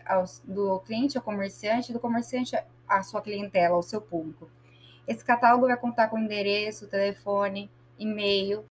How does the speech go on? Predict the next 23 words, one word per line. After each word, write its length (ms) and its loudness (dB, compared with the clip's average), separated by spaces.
vai 160 2
contar 300 2
também 460 -4
com 80 -6
o 60 0
WhatsApp 580 4
e 20 4
os 100 2
demais 360 4
redes 200 2
sociais 520 2
do 80 -2
empreendimento 640 2
em 80 0
questão, 480 -2
que 140 -2
vão 200 -2
facilitar 920 2
que 100 -8
a 80 6
venda 240 0
seja 240 -6
concluída. 640 -6